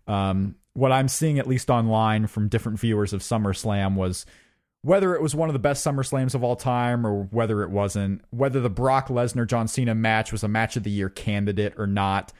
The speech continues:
I'm not asking you if you thought it was one, it was the best match of this year. Do you think Brock Lesnar and John Cena was one of the best matches this year, or were you just not feeling it in that way?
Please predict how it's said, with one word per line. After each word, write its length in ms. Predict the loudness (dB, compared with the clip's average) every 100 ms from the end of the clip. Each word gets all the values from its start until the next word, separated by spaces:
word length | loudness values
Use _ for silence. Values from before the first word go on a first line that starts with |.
| _ _ _ -10
I'm 100 | -2
not 200 | 2 4
asking 400 | 4 2 0 0
you 120 | 2 2
if 140 | 0
you 80 | 2
thought 220 | 2 2
it 60 | 2
was 140 | 0
one, 200 | 0 -2 0
it 140 | 0
was 300 | 2 0 -2
the 120 | -2 -2
best 380 | 2 0 0
match 260 | -2 -2 0
of 60 | -2
this 180 | 0
year. 340 | 0 0 0 -4 _ _ _ _ _ _ _ _ -2
Do 120 | 2
you 100 | 2
think 300 | 2 -2 2
Brock 260 | 2 2
Lesnar 300 | 2 0 0
and 80 | 0
John 240 | 2 2 2
Cena 280 | 0 0
was 200 | 2 0
one 320 | 0 2 4 2
of 100 | 0
the 80 |
best 300 | 0 0 2
matches 380 | 0 0 -2 -6
this 220 | -4 -2
year, 200 | 0 0
or 240 | 2 0 0
were 160 | 2 2
you 300 | 4 2 2
just 360 | 0 0 0
not 300 | 2 2 0
feeling 380 | -2 0 2 0
it 100 | -2
in 140 | -2
that 240 | 0 0 -2
way? 260 | -6 -6